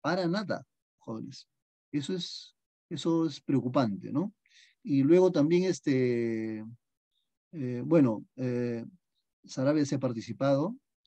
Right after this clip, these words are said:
en el, en el audio, no ha participado mucho en el chat, ¿no es cierto? Nos hubiera gustado que participe en el chat también, ¿no? Así como hizo en el, en el audio, pero bueno, esas son cosas que se pueden mejorar para más adelante.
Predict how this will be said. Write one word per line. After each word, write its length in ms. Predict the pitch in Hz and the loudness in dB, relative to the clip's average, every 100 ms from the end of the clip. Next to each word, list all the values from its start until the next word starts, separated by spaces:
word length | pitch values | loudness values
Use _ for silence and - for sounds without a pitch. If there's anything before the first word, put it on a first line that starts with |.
| _ _ _ _ | _ _ _ _
en 160 | 139 131 | -6 -4
el, 300 | 113 113 110 | -2 -4 -4
en 120 | 110 | -6
el 120 | 117 139 | 0 2
audio, 500 | 143 120 135 214 _ _ - | 4 4 2 0 _ _ -18
no 240 | 110 110 | -8 -6
ha 40 | 135 | -4
participado 380 | 120 120 135 123 | -6 -6 -4 0
mucho 280 | 127 120 | -2 -2
en 60 | 110 | -4
el 120 | 104 | -6
chat, 240 | - 156 - _ | -6 -6 -8 _
¿no 60 | 113 | -8
es 40 | |
cierto? 200 | 123 147 | -4 -2
Nos 220 | 120 113 | -2 -2
hubiera 180 | 127 139 | 0 2
gustado 320 | 139 117 160 | 2 2 0
que 120 | 143 131 | -2 -4
participe 380 | 107 117 123 | -6 -6 -4
en 80 | 120 | -2
el 120 | 110 | -4
chat 200 | 107 131 | -2 -4
también, 400 | 123 110 127 202 - _ _ _ - | -2 -2 0 -2 -4 _ _ _ -6
¿no? 240 | 139 247 _ _ _ - | -6 -6 _ _ _ -18
Así 200 | 120 139 | -10 -4
como 240 | 135 127 | 0 2
hizo 180 | 135 135 | 2 2
en 60 | 127 | -2
el, 320 | 113 104 120 _ _ _ _ 120 | -2 -4 -12 _ _ _ _ -8
en 120 | 117 | -2
el 80 | 143 | 2
audio, 180 | 165 | 4
pero 140 | 147 139 | 4 2
bueno, 200 | 110 - _ _ _ _ _ - | 0 -4 _ _ _ _ _ -10
esas 200 | 147 147 | -6 -4
son 80 | |
cosas 260 | 135 147 147 | 0 0 0
que 100 | 139 | -4
se 80 | 120 | -4
pueden 240 | 139 135 | 0 2
mejorar 320 | 135 131 135 | 2 2 -2
para 160 | 131 117 | 0 -2
más 160 | 120 117 | -4 -4
adelante. 320 | 113 92 95 | -6 -8 -12